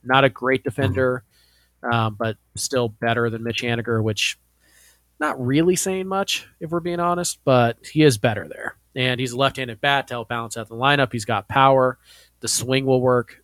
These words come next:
Speaker 1: uh, pretty well. Uh, it's, it's, it's a signing that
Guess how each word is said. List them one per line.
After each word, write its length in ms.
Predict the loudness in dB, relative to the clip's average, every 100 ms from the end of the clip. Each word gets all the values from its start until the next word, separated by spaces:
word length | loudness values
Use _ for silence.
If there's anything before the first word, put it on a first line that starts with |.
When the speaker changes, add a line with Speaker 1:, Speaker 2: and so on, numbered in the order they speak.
| _
Speaker 1:
uh, 200 | 2 2
pretty 240 | 2 2
well. 380 | 2 2 2 0 -6 _ _ _ _ _ _ _ -2
Uh, 320 | 2 2 2
it's, 400 | 2 2 2 -6 -10 _ _ _ _ _ _ _ _
it's, 580 | -2 2 2 0 -4 -8 _ _ _
it's 220 | 0 2
a 200 | 2 2 -2 _ _ -6
signing 460 | 0 4 4 2
that 240 | 2 0